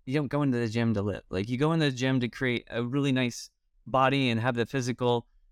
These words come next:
uh, strength to go do things in reality. And that's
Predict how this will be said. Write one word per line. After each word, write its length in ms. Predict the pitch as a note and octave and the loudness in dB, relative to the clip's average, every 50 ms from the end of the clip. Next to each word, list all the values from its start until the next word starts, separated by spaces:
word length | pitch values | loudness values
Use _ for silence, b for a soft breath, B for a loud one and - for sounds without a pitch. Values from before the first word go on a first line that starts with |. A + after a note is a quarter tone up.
| _ _ _ _ _ _ | _ _ _ _ _ _
uh, 240 | A#2 A#2 A#2 A2+ A2 | 0 0 2 2 0
strength 600 | - - - - - C3+ B2+ B2+ B2 A2+ - - - | 0 -2 -6 0 2 2 4 4 2 0 -2 -4 -6
to 100 | C3 A2+ | -4 0
go 240 | A2 B2 A#2+ A2+ | 2 4 2 2
do 180 | A2 B2 A#2+ A#2+ | 2 0 -2 -2
things 380 | A2+ - B2+ A#2+ A2+ A2 G#2 A2 | 0 0 0 0 2 0 0 0
in 120 | G#2 F#2+ | -2 0
reality. 640 | F#2 G2 F#2+ G2+ G#2 A2+ A2 G2+ F2+ F2+ F2 F#2 F2 - | 0 2 4 4 6 6 6 4 2 0 0 -2 -4 -4
And 240 | - G#2+ A2 G#2+ A2 | -2 0 0 0 2
that's 560 | - G#2+ G2+ F#2 - - - - - - - | 2 0 0 0 -4 -10 -14 -14 -14 -20 -12